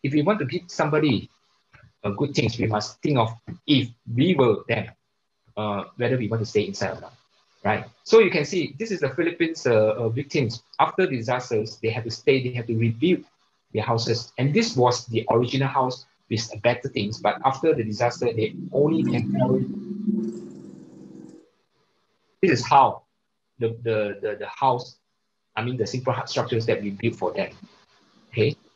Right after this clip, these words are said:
Uh, uh, uh, I'm sorry, how, uh, what is the time for me to, uh, answer?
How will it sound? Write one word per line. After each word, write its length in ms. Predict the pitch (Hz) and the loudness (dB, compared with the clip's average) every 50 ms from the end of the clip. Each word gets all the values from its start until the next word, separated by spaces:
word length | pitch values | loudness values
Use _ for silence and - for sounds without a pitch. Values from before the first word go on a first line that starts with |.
| _ _ _ _ - - _ _ _ _ _ _ _ | _ _ _ _ -20 -20 _ _ _ _ _ _ _
Uh, 160 | - - - 135 113 117 - _ _ _ _ _ | -14 -14 -12 -12 -12 -14 -14 _ _ _ _ _
uh, 40 | 131 | 2
uh, 420 | 135 131 - 127 123 104 113 113 - - | 2 2 2 0 0 0 -2 -4 -4 -4
I'm 120 | 147 147 | -4 0
sorry, 340 | - - 190 202 190 - - - - - | 2 2 4 4 2 2 -2 -10 -14 -8
how, 380 | - 202 208 214 214 202 - _ | -2 0 0 0 0 -2 -6 _
uh, 280 | - 131 127 123 123 120 | 0 2 4 4 4 4
what 240 | 123 165 220 226 - | 4 2 2 2 0
is 100 | 147 - | -4 -4
the 80 | - | -6
time 480 | 117 - - 156 147 135 110 95 - - _ _ _ _ _ | -10 -4 0 0 2 2 0 -6 -8 -14 _ _ _ _ _
for 100 | 117 113 | -6 -4
me 200 | 127 139 143 143 | -4 -4 -6 -6
to, 360 | 139 123 113 107 104 101 98 | -6 -4 -4 -4 -4 -6 -6
uh, 240 | 95 95 95 92 87 _ _ - | -6 -6 -8 -8 -10 _ _ -6
answer? 420 | 123 120 113 113 113 92 92 - | -4 -4 -4 -4 -6 -8 -10 -14